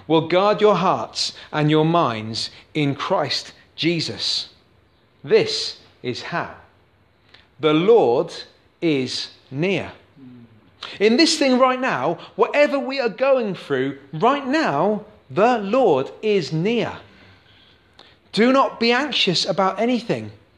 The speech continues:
but in every situation, by prayer and petition, with thanksgiving, present your request to God. This is one of those amazing verses where you know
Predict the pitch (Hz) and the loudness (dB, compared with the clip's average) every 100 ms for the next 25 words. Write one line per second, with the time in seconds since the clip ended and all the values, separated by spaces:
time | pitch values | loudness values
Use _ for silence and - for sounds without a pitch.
0 | _ _ _ - 165 175 190 220 - 240 | _ _ _ -6 0 2 2 0 -2 -2
1 | 214 196 165 - 147 156 156 160 151 - | 0 2 2 0 0 -2 0 0 -2 -2
2 | 226 - 131 123 - - 139 196 202 - | -2 0 -2 -4 -14 -10 2 2 2 -4
3 | 220 196 - 196 131 135 - _ 160 156 | -4 -4 -2 -2 -2 -6 -14 _ -2 -2
4 | 170 165 151 170 156 - 135 214 156 - | -2 -2 -4 -2 -4 -4 -2 -2 -2 -6
5 | - _ _ _ _ _ _ _ _ _ | -16 _ _ _ _ _ _ _ _ _
6 | _ - - - - - 254 294 220 262 | _ -20 -18 -16 -10 0 2 4 2 4
7 | 262 - 226 196 196 208 233 247 208 208 | 4 4 4 4 0 0 -2 -2 -2 -2
8 | 185 160 240 240 - 131 107 - - - | -2 0 2 2 0 -2 -4 -6 -6 -12
9 | - 196 196 202 196 220 240 180 139 | -2 2 2 2 2 2 2 2 0